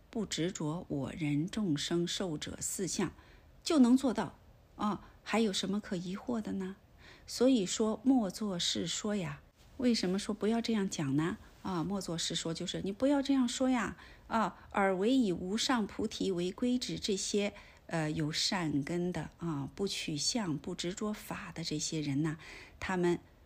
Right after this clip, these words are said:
唯以无上菩提为归止。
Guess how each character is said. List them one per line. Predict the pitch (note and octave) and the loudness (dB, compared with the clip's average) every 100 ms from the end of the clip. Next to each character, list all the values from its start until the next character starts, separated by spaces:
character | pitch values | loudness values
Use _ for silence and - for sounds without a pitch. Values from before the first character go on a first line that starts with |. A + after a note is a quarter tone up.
| - | -4
唯 | E3 D#3+ | 2 4
以 | G3 B3 E3 - - | 4 2 2 -2 -4
无 | D#3 F#3 | -6 -4
上 | - B3+ F#3 | -2 -2 -2
菩 | - - F#3 | -4 -4 -6
提 | - E3 - - - | -2 -2 -2 -8 -16
为 | E3 E3 | -4 -4
归 | E3+ B3+ C4 | -2 2 2
止。 | - | 2